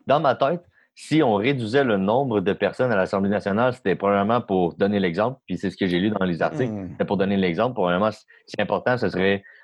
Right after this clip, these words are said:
Speaker 1: en quelque sorte hypocrite que dans une seule pièce, cent vingt-cinq personnes qui ne seraient forcément pas, euh, à distance,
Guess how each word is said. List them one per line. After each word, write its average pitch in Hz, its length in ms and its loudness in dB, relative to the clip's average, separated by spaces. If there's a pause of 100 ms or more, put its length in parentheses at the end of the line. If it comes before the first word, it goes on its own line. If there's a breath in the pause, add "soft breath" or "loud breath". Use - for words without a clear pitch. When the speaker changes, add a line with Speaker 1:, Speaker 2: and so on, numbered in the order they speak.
Speaker 1:
en 110 140 0
quelque 120 280 0
sorte 127 220 0
hypocrite 117 560 -2
que 101 240 2
dans 110 280 -2
une 113 160 -4
seule 110 200 -2
pièce, 127 260 0
cent 120 120 0
vingt-cinq 107 340 -2
personnes 113 460 -2 (420 soft breath)
qui 113 140 2
ne 107 100 4
seraient 101 360 2
forcément 107 440 -2
pas, 120 360 0
euh, 95 260 2
à 92 100 -2
distance, 117 560 -4